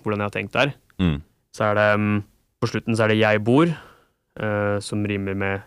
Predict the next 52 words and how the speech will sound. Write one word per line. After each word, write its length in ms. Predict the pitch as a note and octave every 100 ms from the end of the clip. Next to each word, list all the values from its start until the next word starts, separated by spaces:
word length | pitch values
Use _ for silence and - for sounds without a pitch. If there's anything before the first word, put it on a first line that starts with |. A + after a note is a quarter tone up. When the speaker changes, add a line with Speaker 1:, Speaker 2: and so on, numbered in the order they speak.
| -
Speaker 1:
«meg 280 | A2 G#2 G2+
stor», 300 | - B2 C#3+ D#3+ - _ _ _ -
eh, 260 | G#2 G2+ G2+
og 100 | A2
så 140 | -
rimer 180 | G#2 G2+
jeg 60 | G2+
det 100 | G2+
med 180 | G2+ G2+
«gror» 300 | G#2+ G2+ G2+
i 40 | G#2+
N 280 | A2 A#2+ B2
og 340 | A2 G2+ G#2 - _ _ _ _
et 120 | A2
spor. 300 | - - G#2
Så 640 | - _ _ _ _ _ A#2
jeg 20 |
har 60 | A2
liksom 320 | G#2+ G#2+ G#2
fire 420 | A#2 G#2+ G#2+ G#2+
linjer, 260 | A2 G#2 G#2+
det 220 | A2 A#2
har 0 | B2+
vært 40 |
fire, 200 | - A#2+
fire 180 | A2+ A#2
linjer 320 | A2+ A2 G#2
i 160 | A2 A2+
hele 140 | A2
låta 260 | G#2+ G2+ A#2
da, 80 | A#2
som 140 | A2+ G#2+
er, 260 | G2+ G2+
ehm, 540 | G2+ G2+ G2+ G2+ G2+ A2 A#2
som 140 | A2
rimer, 340 | G#2+ G#2 B2+ B2+ _ _ _ _ _ _
sånn 160 | - G#2
i 40 |
hovedsak. 520 | G#2+ F#2+ F#2+ A2 - -
Speaker 2:
Mye 200 | F#2+ F2+
å, 240 | F2+ F2+
mye 160 | F2 F2
å 60 | F2+
holde 140 | E2
i 60 | E2+
hodet 180 | D2+ D#2
når 140 | D2+ D2+
du 40 |
skal 140 | - D#2+
se 140 | D#2+
over 240 | C#2+ C#2+
og 240 | C#2+ D2